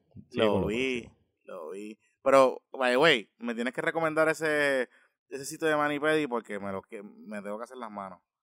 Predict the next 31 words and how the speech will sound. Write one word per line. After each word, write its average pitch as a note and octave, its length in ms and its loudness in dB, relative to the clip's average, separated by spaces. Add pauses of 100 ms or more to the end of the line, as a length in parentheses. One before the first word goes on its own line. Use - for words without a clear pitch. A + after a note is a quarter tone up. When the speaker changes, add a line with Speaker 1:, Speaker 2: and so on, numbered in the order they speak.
(140)
Speaker 1:
Sí, A#2 240 0
mira, A#2 320 0
ella A2+ 200 -4
se C#3+ 160 -2
llama C#3 320 0
Migdalia, B2+ 560 0
es A2+ 60 -2
una G#2+ 180 -2
señora A#2 440 0
cubana A2+ 360 2
que G#2+ 60 -6
va F2+ 100 -4
a F2+ 40 -8
tu G#2 100 -8
casa A2+ 300 -6 (140)
y F#2+ 400 -6
lo E2 140 -4
hace F#2 180 -6
por A2+ 140 -2
treinta A2 260 -4
pesitos B2 340 -6
el C3+ 60 -2
Manny F#2+ 200 -2
Pedi. - 240 -10
Está - 280 -14
bueno. F3 300 -4
Speaker 2:
Ah, C#2 260 -12
pues A#2 240 -12
eso G#2+ 120 -20
está A2+ 160 -10
bueno. D2 280 -12